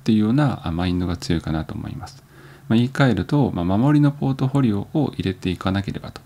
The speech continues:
いうような考えがちらっとね、入ってきたかと思います。資産が減ることに注目してしまうんであれば、債券を増やすとか、ゴールドを増やすっていう方法がいいかと思います。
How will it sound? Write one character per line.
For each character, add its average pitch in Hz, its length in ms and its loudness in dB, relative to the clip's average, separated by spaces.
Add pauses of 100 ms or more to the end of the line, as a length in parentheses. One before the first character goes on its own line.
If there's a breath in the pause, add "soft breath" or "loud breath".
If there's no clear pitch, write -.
(140)
い 90 60 2
う - 0 -
よ 78 100 2
う - 20 -4
な 113 140 2
考 - 160 -6 (160)
え 92 140 -4
が 131 180 -2
ち - 120 -8
ら 110 80 2
っ - 60 -12
と - 100 -10
ね、 - 160 -8 (100)
入 98 140 -2
っ - 20 -12
て - 100 -8
き - 100 -12
た - 80 -8
か - 80 -8
と - 100 -10
思 73 120 -6
い 71 40 -8
ま - 140 -14
す。 - 120 -20 (840 loud breath)
資 - 80 -10
産 147 220 4
が 123 80 4
減 110 160 4
る 110 60 4
こ 107 120 0
と 110 80 2
に 123 200 6
注 95 200 0
目 92 240 -2
し - 100 -6
て 95 100 -6
し - 160 -4
ま 92 180 2
う 90 40 0
ん 82 40 0
で 80 140 -2
あ 98 100 -4
れ 95 120 -2
ば、 135 360 2 (320 loud breath)
債 104 280 0
券 - 200 -8
を 71 40 -6
増 - 160 -2
や 120 100 2
す - 80 -10
と - 80 -6
か、 - 160 -16 (160)
ゴ 95 140 2
ー - 40 4
ル 78 60 4
ド 73 80 0
を - 20 -4
増 78 160 -4
や 80 80 -4
す - 120 -12
っ - 40 -20
て - 60 -4
い 73 40 -2
う - 40 -2
方 73 180 -8
法 95 200 -2
が 151 200 0
い 95 100 0
い 82 40 -6
か - 120 -8
と 147 160 0
思 71 200 -2
い 71 60 -8
ま - 120 -12
す。 - 120 -20